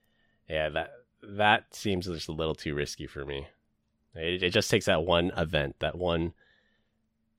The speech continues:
that you, you, you take the bottom card out of the house of cards, the whole thing falls down. Is, yeah, the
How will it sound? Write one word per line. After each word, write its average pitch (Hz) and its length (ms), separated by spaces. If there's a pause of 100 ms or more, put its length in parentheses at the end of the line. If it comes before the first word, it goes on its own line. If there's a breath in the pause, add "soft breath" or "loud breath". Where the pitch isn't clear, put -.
(680)
that 92 180 (100)
you, 107 220
you, 120 160 (160)
you 117 120
take - 300
the 98 160
bottom 87 560 (220)
card 82 300
out 76 120
of 73 80
the 71 60
house 76 180
of - 60
cards, 73 240
the 76 60
whole 73 140
thing 73 180
falls 67 280
down. 64 200
Is, - 160 (200)
yeah, 80 220
the - 200